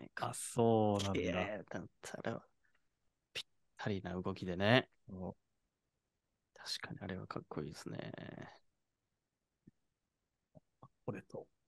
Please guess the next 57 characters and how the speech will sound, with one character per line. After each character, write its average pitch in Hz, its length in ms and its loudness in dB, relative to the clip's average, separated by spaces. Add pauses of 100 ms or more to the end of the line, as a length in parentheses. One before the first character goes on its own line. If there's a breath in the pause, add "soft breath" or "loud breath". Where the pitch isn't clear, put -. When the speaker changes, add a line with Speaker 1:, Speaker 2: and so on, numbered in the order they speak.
(240)
Speaker 1:
こ 120 80 2
れ 101 80 6
か 101 140 -2
ら 104 160 -2
戦 - 80 -14 (280)
う - 40 4
ん 104 80 -4
か - 280 -6
っ - 120 -20
て 107 60 2
な 117 80 10
っ - 120 2
た。 - 320 8 (220)
Speaker 2:
う 175 60 0
ん 104 40 0
う 117 40 6
ん - 20 10
う - 20 12
ん 120 60 12
う - 0 -
ん。 107 180 10
Speaker 1:
あ 101 140 10
れ 104 100 8
は。 92 380 0
う 107 120 0 (500)
ん。 101 40 -8 (280)
Speaker 2:
強 110 260 6
い 98 40 4
し 98 120 -2
な、 90 160 0
ち - 80 -10
ゃ 90 60 0
ん 92 80 -6
と 101 100 -2
み 98 100 2
ん 104 100 0
な。 113 160 -6 (160)
Speaker 1:
そ - 140 -14 (840)
う。 101 40 -8
で、 - 80 -10 (540)
う - 40 -6
ん。 90 440 -4
Speaker 2:
は 98 60 -8 (1160)
い - 0 -
は - 100 4
い - 20 -2 (600)
は - 80 -2
い。 - 40 -2 (100)
Speaker 1:
楽 196 120 -10
し - 140 -14
み - 60 -12
だ。 - 120 -14 (640)
う 104 40 -6 (1400)
ん。 - 40 -6
Speaker 2:
で 127 60 -8
す - 220 -10
ね。 143 880 4